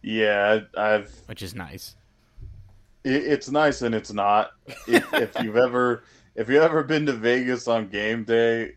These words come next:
Speaker 1: and you're not actually attending the game, oh man, it's a pain in the ass to drive in that area. Um, uh, and, and it could be just because I don't live in Las Vegas that I don't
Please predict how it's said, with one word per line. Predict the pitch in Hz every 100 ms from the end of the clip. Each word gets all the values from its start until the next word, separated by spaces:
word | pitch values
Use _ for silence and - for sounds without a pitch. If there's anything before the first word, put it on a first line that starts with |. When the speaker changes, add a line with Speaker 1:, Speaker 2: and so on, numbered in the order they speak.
| _
Speaker 1:
and | 101 104 101 98
you're | 101
not | 104 107
actually | 113 113 - 107 95
attending | 90 147 147 139
the | 135
game, | 135 139 135 131 _ _ _ _ _ _ _
oh | 131 131 110
man, | 95 104 101
it's | 92
a | 95
pain | - 101
in | 95
the | 92
ass | 90 90
to | -
drive | 92 92 90
in | 87
that | 87
area. | 90 90 90 92 - _ _ _ -
Um, | 95 92 87 92 _ _ _ _ _ _ _ _ _ _ -
uh, | 107 101 - 50 50
and, | - 139
and | 156 143
it | 123
could | 160
be | 127 123
just | 120 -
because | 117 120 107
I | 110
don't | 107 - -
live | 98 101 107 107 104 _ -
in | 107 104 101
Las | 107 107
Vegas | 104 107 107 107 - - _ _ _ -
that | 95 95 95
I | 101
don't | 95 101 101 98 95